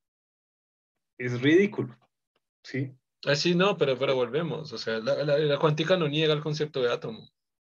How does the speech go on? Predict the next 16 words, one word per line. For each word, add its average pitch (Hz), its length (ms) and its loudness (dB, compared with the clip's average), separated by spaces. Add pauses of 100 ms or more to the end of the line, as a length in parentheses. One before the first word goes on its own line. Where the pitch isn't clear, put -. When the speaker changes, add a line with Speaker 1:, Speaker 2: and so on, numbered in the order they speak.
(180)
Speaker 2:
De 123 80 -6
ninguna 120 320 -4
manera, 131 320 -2
o 113 40 -2
sea, 120 120 -6
no 123 80 -6
niega, 147 400 -2 (320)
no 139 260 0
niega 190 220 6
ninguna 170 380 4
de 170 80 2
Speaker 1:
Vale, 151 180 4
Speaker 2:
las 123 80 2
Speaker 1:
no, 139 120 2
pero 135 200 4
lo, 131 140 2